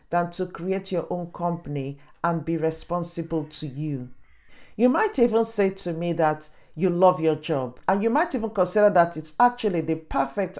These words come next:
ideal job for you. Well, that's great till the company goes through a restructure and makes you redundant, or it merges with another company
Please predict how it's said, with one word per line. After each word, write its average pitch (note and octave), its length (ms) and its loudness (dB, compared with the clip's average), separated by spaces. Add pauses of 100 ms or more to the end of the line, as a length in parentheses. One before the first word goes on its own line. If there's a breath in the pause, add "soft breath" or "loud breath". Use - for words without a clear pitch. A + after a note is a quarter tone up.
ideal F3 420 0
job D#3 300 -2
for D#3+ 220 -2
you. D#3+ 320 -4 (720 soft breath)
Well, B3+ 200 8
that's F4 260 4
great G3+ 340 4
till G#3+ 260 0
the G3 140 0
company C4+ 480 -2
goes G#3+ 340 2
through G#3 220 0
a F3 40 0
restructure D#3+ 920 -4 (260 loud breath)
and F#3+ 160 4
makes G#3+ 260 -2
you G3+ 80 -2
redundant, D#3+ 880 -2 (440)
or G3 160 10
it G3 120 -2
merges B3 440 4
with F3 100 -2
another A#3+ 480 4
company F3+ 760 -4